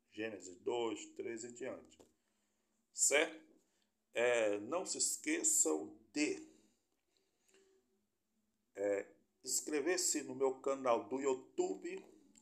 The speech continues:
graça e conhecimento. Ative o sininho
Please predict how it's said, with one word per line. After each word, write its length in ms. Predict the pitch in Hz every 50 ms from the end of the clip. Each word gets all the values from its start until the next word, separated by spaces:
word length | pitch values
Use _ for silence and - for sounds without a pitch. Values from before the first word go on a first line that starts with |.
| - - -
graça 500 | 131 135 151 156 - - - - - 127
e 40 | 120
conhecimento. 960 | - - 123 120 117 117 - - - 139 135 143 151 160 160 156 - - - - - _ _ _ _ _ _ _ _ _ _ _ _ _ _ _ _ _ _ _ _ _ _ _ _ _ _ _ -
Ative 600 | 131 135 131 131 - - - - 185 196 180 156 143
o 60 | 135
sininho 640 | - - 156 151 139 139 143 151 156 165 160 -